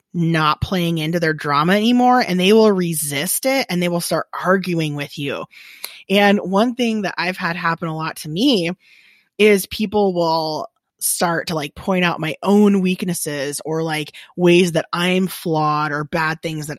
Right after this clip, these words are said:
I've done, or, you know, like, I don't know, sometimes they wanna throw your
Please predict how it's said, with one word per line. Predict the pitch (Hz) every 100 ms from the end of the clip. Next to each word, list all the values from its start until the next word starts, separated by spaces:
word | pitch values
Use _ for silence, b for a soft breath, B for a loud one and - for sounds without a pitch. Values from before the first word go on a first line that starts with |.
| -
I've | 226 233 233 220
done, | 175 180 151 147 151 151 B B B
or, | - 175 170 160 160 156 B B B
you | 220
know, | 233 214
like, | 208 196 - -
I | - 226
don't | 262
know, | 214 165
sometimes | 233 269 311
they | 302
wanna | 269 240 214
throw | - 208 196
your | 196 170